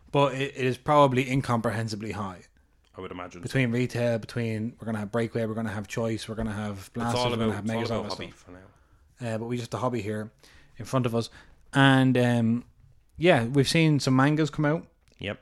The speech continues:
Speaker 1: We've been seeing the National Landmarks. We've been seeing
Speaker 2: I haven't seen as many colour wheels.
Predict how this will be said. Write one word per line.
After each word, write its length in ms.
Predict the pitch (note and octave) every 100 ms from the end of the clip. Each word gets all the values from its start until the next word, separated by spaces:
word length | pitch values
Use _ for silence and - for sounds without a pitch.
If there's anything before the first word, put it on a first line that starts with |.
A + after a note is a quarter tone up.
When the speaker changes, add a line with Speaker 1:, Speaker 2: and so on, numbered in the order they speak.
| _
Speaker 1:
We've 100 | -
been 120 | A2+ G#2+
seeing 280 | B2+ A#2+ A2+
the 220 | A2 B2+
National 480 | - A#2 A2 - A#2
Landmarks. 640 | A2+ A#2+ B2 B2 B2 - -
We've 120 | A2+
been 120 | G#2+
seeing 460 | G#2 B2 A#2 A2+ G#2 - _ _ -
Speaker 2:
I 60 | B2
haven't 160 | B2+
seen 180 | B2+ C3
as 140 | B2+
many 180 | A2+ A#2+
colour 220 | A#2 A2+
wheels. 380 | G#2 G#2 A#2+ -